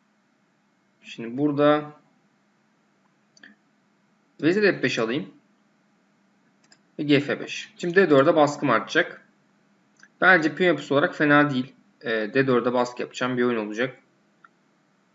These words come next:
Bakalım D beş sürünmemek gerekebilir rakibe. Bu yüzden kale D sekiz şu anda bağıran bir hamle. D hattına çiftleyip hemen D dörde baskı yaparsak pozisyon iyi olacak ama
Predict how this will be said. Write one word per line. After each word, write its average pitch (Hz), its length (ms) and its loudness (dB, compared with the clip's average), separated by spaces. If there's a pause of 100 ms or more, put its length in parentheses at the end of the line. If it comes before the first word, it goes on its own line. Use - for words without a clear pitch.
(220)
Bakalım 131 380 -4
D 135 120 4
beş 165 140 0
sürünmemek 151 680 -2
gerekebilir 131 720 -4
rakibe. 120 580 -4 (1500)
Bu 127 120 -4
yüzden 135 300 0
kale 127 160 0
D 120 60 -6
sekiz 123 220 -6
şu - 120 -4
anda 123 220 -2
bağıran 120 400 2
bir 113 60 -4
hamle. 110 460 -6 (360)
D 123 60 2
hattına 117 400 0
çiftleyip - 400 -8
hemen 127 260 -2
D 117 120 0
dörde 117 260 0
baskı 117 300 -4
yaparsak 131 760 -4 (840)
pozisyon 131 340 -2
iyi 135 120 0
olacak 117 280 -4
ama 139 420 -4